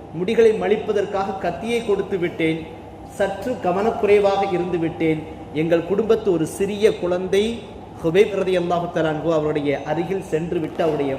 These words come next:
மடியில் இருந்தது. எனக்கு உயிர் இல்லை." அவருடைய கையில், அந்த அடிமையினுடைய, அந்த கைதியினுடைய கையில் கத்தி,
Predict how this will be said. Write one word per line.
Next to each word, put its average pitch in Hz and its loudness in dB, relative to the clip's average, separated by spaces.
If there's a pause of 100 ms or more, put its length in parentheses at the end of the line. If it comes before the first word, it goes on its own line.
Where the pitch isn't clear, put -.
(120)
மடியில் 170 0
இருந்தது. 135 -2 (1700)
எனக்கு 151 0
உயிர் 180 4
இல்லை." 123 0 (1300)
அவருடைய 196 4
கையில், 240 4
அந்த 196 2
அடிமையினுடைய, 240 4
அந்த 233 2
கைதியினுடைய 233 4
கையில் 233 0
கத்தி, 254 0